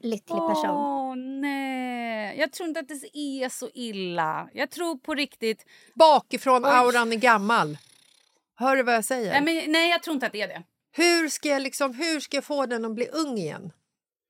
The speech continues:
Speaker 3: Alltså, det är inte så att min jacka är kort, så att det är inte så att de kan se på stjärten heller att, den, att jag är en gammal person. För det brukar man ju kunna göra annars.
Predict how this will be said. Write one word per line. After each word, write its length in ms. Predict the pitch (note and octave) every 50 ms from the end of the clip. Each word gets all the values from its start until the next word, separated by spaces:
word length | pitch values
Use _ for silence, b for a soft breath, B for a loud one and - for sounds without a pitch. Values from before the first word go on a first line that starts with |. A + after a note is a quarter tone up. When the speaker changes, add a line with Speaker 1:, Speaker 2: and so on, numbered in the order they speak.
| _ _ _ _ _ _ _ _ _ _ _ _ _ _ _ _ _ _ _ _ _ _ -
Speaker 3:
Alltså, 220 | - B3+ - D4+
det 100 | C4+ D4
är 40 | D#4
inte 180 | C#4+ A#3+ D#4 C#4+
så 100 | - D#4
att 100 | C4+ -
min 160 | C4+ C4 B3
jacka 320 | C4 C4 - - - B3+
är 40 | A3
kort, 380 | - _ - - C4+ - - -
så 120 | - B3
att 100 | A3+ G#3
det 60 | C4
är 20 | B3
inte 140 | A#3 G#3+ -
så 80 | D4
att 100 | B3+ G3+
de 120 | A#3 A#3 G#3+
kan 120 | A#3+ A3
se 340 | - - - A#3 C#4+ B3+ A3
på 160 | - - A3+
stjärten 480 | - - D4+ C4+ - _ - G3 E3+ E3+
heller 260 | D#3+ E3 D#3 D#3 D3+
att, 120 | D3+ -
den, 140 | - F#3 - -
att 180 | G#3+ G3+ -
jag 160 | - - - C#4+
är 140 | D4+ D4+
en 140 | D4 C#4 A#3+
gammal 280 | G#3 F3+ D3+ C3+ - D3
person. 380 | - - F#3+ - - - F#3
För 100 | - -
det 80 | A3 A#3+
brukar 260 | A#3 B3 F#3 - G3
man 80 | F#3 F3
ju 60 | E3+
kunna 180 | - F3+ F3 E3
göra 300 | E3 - - - - -
annars. 440 | - G3 D#3+ - - - - -